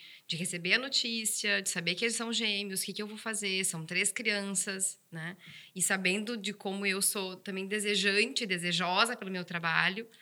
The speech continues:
e pelas coisas que, da vida, enfim, do que eu gosto de fazer. Ah, e aos pouquinhos eu acho que, e não por acaso tem tal dos nove meses, né, ou das quarenta semanas, acho que é também de poder ir, ah,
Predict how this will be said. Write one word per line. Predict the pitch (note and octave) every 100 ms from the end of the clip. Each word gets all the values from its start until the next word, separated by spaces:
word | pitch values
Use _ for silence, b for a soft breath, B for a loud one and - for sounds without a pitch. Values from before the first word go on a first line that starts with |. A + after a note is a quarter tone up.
| B B
e | F3+
pelas | F3 E3+
coisas | - E3+ F#3 -
que, | - F#3 E3+
da | E3+ F3
vida, | D#3+ F#3 A3+ G3
enfim, | E3 F3
do | F3
que | F#3
eu |
gosto | F3 E3 -
de |
fazer. | - F3 F3+ F3+ A3 - b b b b b b b b
Ah, | F#3 F3 F3+ F3+ F3 E3+ -
e | G3+
aos | G#3
pouquinhos | G#3 F#3+ G#3+
eu | G#3 G#3+
acho | G3+ -
que, | G3 - -
e | A3
não | G#3+
por | B3+ D#4
acaso | C#4 B3+ A3 A#3 A#3
tem | A#3
tal | A3+ A3 G#3
dos | A#3
nove | A3 G3 G#3+ A3+
meses, | G#3+ G#3 A3 G3+ F#3 F3
né, | F3+ F3 G3
ou |
das | F3 F3+
quarenta | F#3 F3 F3+
semanas, | F#3+ G3 F#3+ G3 G3+ F#3+ F#3 - - B B
acho | F3 -
que | -
é | G3 F3+ F3
também | - G#3+ G#3+ A#3+ C4
de | B3
poder | - G#3+ G#3 G#3 A3 A3+
ir, | G#3 G#3 A3 G#3+ -
ah, | F#3+ F#3+